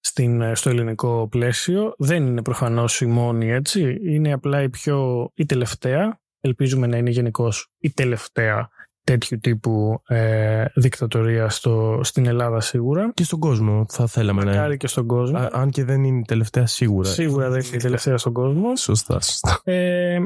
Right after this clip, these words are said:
Speaker 1: άλλη πολύ γνωστή, έτσι, δικτατορία στην, ε, στην Ελλάδα ήταν η περίπτωση του, του Μεταξά, που και αυτή
Speaker 2: Η οποία έχει σημαντικές διαφορές, βέβαια.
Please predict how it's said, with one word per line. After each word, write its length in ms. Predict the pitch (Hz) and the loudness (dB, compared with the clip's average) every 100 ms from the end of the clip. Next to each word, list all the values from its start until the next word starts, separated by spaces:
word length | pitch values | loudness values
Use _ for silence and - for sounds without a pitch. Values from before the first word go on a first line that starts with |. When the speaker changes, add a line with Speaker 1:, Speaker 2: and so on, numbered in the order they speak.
| - | -4
Speaker 1:
άλλη 340 | 185 175 180 | -4 0 0
πολύ 240 | 156 156 151 | 0 0 0
γνωστή, 440 | 147 135 - 143 139 131 | 0 -2 -2 -2 0 0
έτσι, 220 | 131 135 | 0 -2
δικτατορία 640 | 131 - 123 123 127 127 | -2 -2 0 0 2 0
στην, 340 | - 127 123 120 | -2 0 2 2
ε, 640 | 117 117 113 113 117 151 _ _ _ _ | 2 2 0 0 -4 -8 _ _ _ _
στην 140 | - 143 | -4 0
Ελλάδα 420 | 131 127 123 123 | 0 0 0 0
ήταν 220 | 123 127 | 0 0
η 60 | 120 | 0
περίπτωση 560 | 120 120 - 120 - | 0 0 0 0 0
του, 680 | 117 113 110 110 107 107 113 | 0 2 2 2 2 2 2
του 100 | 117 | 2
Μεταξά, 680 | 120 117 110 - 131 180 214 - _ _ _ | 0 0 -4 -2 0 0 -2 -6 _ _ _
που 220 | 147 127 | 0 0
και 160 | - 127 | -2 -2
αυτή 720 | 117 - 131 123 113 110 117 - _ _ _ _ _ | -2 -2 -2 0 0 0 -2 -4 _ _ _ _ _
Speaker 2:
Η 120 | 123 | -6
οποία 240 | 123 151 139 | -2 0 0
έχει 160 | 135 | 0
σημαντικές 360 | 120 131 120 143 | -2 -2 0 2
διαφορές, 340 | 127 101 90 | 2 2 0
βέβαια. 420 | 85 85 87 143 | 2 2 2 0